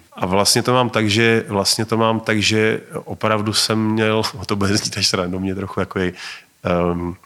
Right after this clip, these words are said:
jako Radovan, eh, Radovan v Radovánky, jo? Ale bylo to tak, že já jsem fakt, eh,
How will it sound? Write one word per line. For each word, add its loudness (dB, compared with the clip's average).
jako 0
Radovan, 2
eh, 0
Radovan 2
v 0
Radovánky, 0
jo? -4
Ale -2
bylo -2
to 0
tak, 0
že 0
já 2
jsem -2
fakt, -6
eh, 2